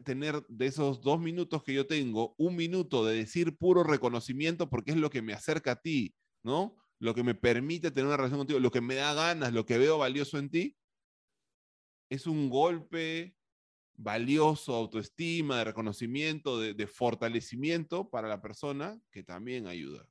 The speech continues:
Y es una de las maneras que nosotros vimos también para poder generar una mayor relación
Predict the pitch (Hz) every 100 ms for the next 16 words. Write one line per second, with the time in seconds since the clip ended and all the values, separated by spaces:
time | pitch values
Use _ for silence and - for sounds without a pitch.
0 | _ _ _ _ _ _ _ _ - 151
1 | 147 147 147 170 160 147 127 123 143 151
2 | - 117 113 151 151 127 139 135 131 160
3 | 117 90 110 135 185 254 - 117 110 101
4 | 104 117 135 - 123 120 110 117 117 104
5 | 107 143 175 139 - 135 156